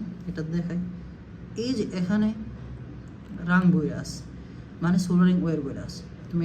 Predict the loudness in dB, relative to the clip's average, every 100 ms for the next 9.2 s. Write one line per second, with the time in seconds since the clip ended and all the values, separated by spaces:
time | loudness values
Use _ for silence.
0 | 2 0 -2 0 -2 -2 -6 -8 -10 -10
1 | -12 -12 -12 -12 -12 -12 -10 -8 -4 2
2 | 6 6 6 4 4 6 8 8 6 6
3 | 4 4 4 4 4 2 -2 -6 -12 -12
4 | -14 -14 -14 -12 -12 -12 -12 -12 -10 -6
5 | -4 -2 2 4 4 4 2 4 4 6
6 | 6 6 2 -6 -6 0 2 4 4 4
7 | 4 4 4 4 0 0 -2 -2 -4 -6
8 | -8 -10 -10 -10 -12 -12 -6 -2 0 -2
9 | -2